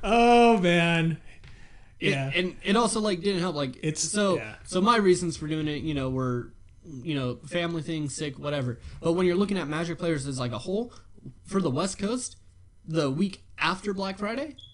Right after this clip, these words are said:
Speaker 2: th-, that
Speaker 1: Yeah,
Speaker 2: first
Speaker 1: yeah, that whole weekend?
Speaker 2: shitstorm, yeah.
Speaker 1: Yeah.
Speaker 2: G P Denver.
Speaker 1: Yeah.
Speaker 2: And the first week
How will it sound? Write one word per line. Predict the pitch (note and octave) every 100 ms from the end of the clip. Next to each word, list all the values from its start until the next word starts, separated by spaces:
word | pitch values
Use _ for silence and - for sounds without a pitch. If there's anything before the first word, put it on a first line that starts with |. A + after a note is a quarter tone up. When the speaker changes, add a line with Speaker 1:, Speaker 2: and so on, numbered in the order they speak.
| - -
Speaker 2:
th-, | F3 E3+
that | C#3+ C#3 E3 - - - -
Speaker 1:
Yeah, | D#3+
Speaker 2:
first | D#3 D3+
Speaker 1:
yeah, | D3
that | C3+
whole | C#3
weekend? | C#3+ D#3+ -
Speaker 2:
shitstorm, | A#3 - -
yeah. | E3 E3
Speaker 1:
Yeah. | C3+ A#2+ - - -
Speaker 2:
G | D3+ G#3+
P | G#3
Denver. | G3+ F#3+ B2 A2+ - - - - -
Speaker 1:
Yeah. | D#3+ D3 - - - - - - - - - -
Speaker 2:
And | C#3+ D3+ D3 C3+
the | D#3+
first | E3 G3+ F#3+
week | F#3+ F#3+